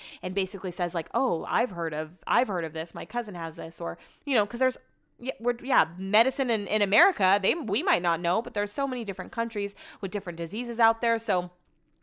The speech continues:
I've only watched a couple episodes so far. The first one was super interesting. Um, it's called Diagnosis on Netflix. I definitely recommend watching it. If you're into that sort of thing, it's a really good watch. Um, I actually might watch some of that tonight 'cause it's my Friday.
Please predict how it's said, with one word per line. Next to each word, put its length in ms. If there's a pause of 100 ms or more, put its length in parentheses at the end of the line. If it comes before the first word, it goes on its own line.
(220)
I've 120
only 140
watched 260
a 20
couple 260
episodes 460
so 140
far. 280
The 80
first 280
one 140
was 180 (320)
super 680
interesting. 800 (360)
Um, 220
it's 120
called 280
Diagnosis 920
on 200
Netflix. 640 (100)
I 120
definitely 560
recommend 420
watching 420
it. 220
If 140
you're 100
into 160
that 240
sort 140
of 80
thing, 180
it's 140
a 40
really 160
good 140
watch. 420 (360)
Um, 240
I 80
actually 240
might 180
watch 160
some 160
of 60
that 160
tonight 320
'cause 140
it's 180
my 160
Friday. 1200